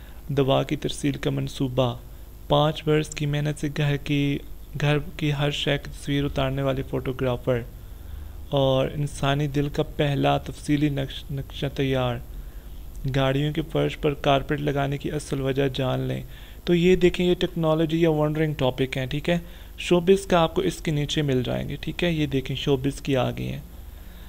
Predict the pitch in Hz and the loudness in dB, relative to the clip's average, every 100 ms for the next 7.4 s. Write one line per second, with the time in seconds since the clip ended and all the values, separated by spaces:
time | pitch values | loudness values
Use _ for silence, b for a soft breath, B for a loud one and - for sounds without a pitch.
0 | B B - 165 151 170 170 - 175 160 | B B 2 4 6 6 4 2 2 2
1 | 143 160 151 - 156 - - 147 143 143 | 2 4 4 2 -4 -4 -2 2 4 2
2 | 139 147 147 131 135 139 131 131 - 131 | 2 2 2 2 2 4 4 2 -2 0
3 | 127 135 139 - 185 170 165 165 165 156 | 0 -2 -4 0 0 2 0 2 0 2
4 | 156 151 156 151 - - - - 139 131 | 2 2 2 2 0 -4 -10 -2 0 2
5 | 135 127 139 135 139 139 131 131 135 131 | 0 0 0 0 0 0 2 0 2 2
6 | 135 170 - 180 170 180 165 - 147 - | 2 -2 -2 -2 0 2 0 2 0 2
7 | 165 156 151 | 0 2 2